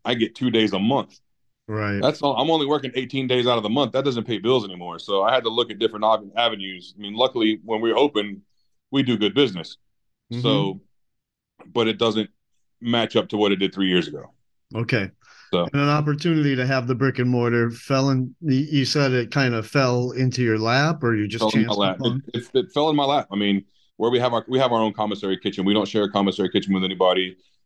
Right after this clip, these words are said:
Speaker 1: um, because we have a spice company as well. So at
Speaker 2: Mm-hmm.
Speaker 1: Chef Square Co, we have the eighteen different spice blends, two hot sauces, some salad dressings, and stuff like that. It's kinda how we started, actually. And then we went from there to the food truck.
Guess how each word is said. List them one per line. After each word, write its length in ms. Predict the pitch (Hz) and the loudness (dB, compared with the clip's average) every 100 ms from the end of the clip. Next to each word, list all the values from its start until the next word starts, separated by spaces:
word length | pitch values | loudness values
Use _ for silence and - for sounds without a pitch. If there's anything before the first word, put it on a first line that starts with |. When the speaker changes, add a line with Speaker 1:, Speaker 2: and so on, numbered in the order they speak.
| - | -2
Speaker 1:
um, 220 | 90 92 | 0 0
because 180 | - 98 | 0 2
we 60 | |
have 80 | 98 | 2
a 40 | 90 | 0
spice 280 | - 98 | -2 -2
company 420 | - 101 101 98 92 | 0 0 2 2 0
as 100 | 85 | 2
well. 340 | 90 104 123 _ _ | 2 2 0 _ _
So 160 | - 85 | -2 0
at 80 | |
Speaker 2:
Mm-hmm. 60 | 117 | 2
Speaker 1:
Chef 140 | 123 | 0
Square 220 | - 95 87 | 0 -2 -2
Co, 120 | 98 | -2
we 80 | 92 | -2
have 280 | 92 90 85 | -2 -2 -2
the 140 | 95 | 0
eighteen 240 | 104 107 101 | 2 2 0
different 220 | 95 90 | -2 -6
spice 300 | - 95 95 | -2 0 0
blends, 500 | - 95 92 92 - _ _ _ _ | 0 0 2 0 -4 _ _ _ _
two 200 | - 110 | 0 2
hot 220 | 101 98 | 2 0
sauces, 540 | - 98 90 98 90 - | 0 0 0 0 -2 -4
some 120 | 87 | -8
salad 340 | - 101 95 | -2 0 2
dressings, 500 | 95 92 95 90 87 | 0 0 0 0 0
and 80 | - | -2
stuff 180 | - 87 | -2 0
like 180 | 92 85 | 0 2
that. 200 | 95 - _ | 0 -2 _
It's 80 | - | -6
kinda 160 | 107 101 | -2 0
how 80 | |
we 80 | 90 | 0
started, 400 | - - 110 87 | -4 0 0 0
actually. 320 | 85 - 90 95 _ _ _ _ _ _ | -4 -6 -10 -14 _ _ _ _ _ _
And 120 | 90 92 | -4 0
then 100 | 101 | 2
we 60 | |
went 160 | 95 95 | 2 -2
from 140 | 92 | 0
there 140 | 95 98 | 2 2
to 100 | 90 | 0
the 140 | 82 | -6
food 240 | - 92 87 | -2 -2 2
truck. 240 | 92 92 | 2 2